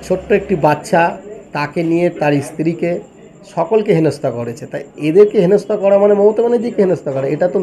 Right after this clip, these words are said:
নতুন কিছু নয় যে তারা মমতা ব্যানার্জিকে হেনস্থা করবে, মমতা ব্যানার্জিকে জেলে পাঠাবে, এই চিন্তাভাবনা তো আজকের নয়। কারণ এখানে বিজেপিকে মমতা ব্যানার্জির সাথে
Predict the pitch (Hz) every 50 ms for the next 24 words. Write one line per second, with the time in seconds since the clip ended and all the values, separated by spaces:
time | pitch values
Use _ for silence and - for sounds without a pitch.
0 | 175 185 180 - 226 226 - 233 - 220 233 240 233 185 131 - - - - -
1 | - - - 160 143 139 165 170 175 175 175 175 185 175 190 185 190 190 190 190
2 | 165 185 202 233 208 151 160 175 180 175 - 196 180 175 180 180 175 165 180 185
3 | 190 185 - - - - - - 160 156 175 175 175 190 190 190 185 196 185 -
4 | 196 - 196 175 143 131 160 175 180 185 185 190 180 180 180 180 175 190 196 190
5 | 208 - - - - - - 165 185 - - - 190 185 185 202 196 185 190 202
6 | 214 208 202 202 202 180 175 175 - - 208 208 202 202 196 151 127 120 - -
7 | - - - - - 156 180 180 170 - - 156 139 - 160 196 214 226 226 202
8 | 165 170 165 185 185 185 214 196 - 208 202 196 175 165 170 165 170 170 170 170
9 | 170 170 170 180 175 - - 185 - -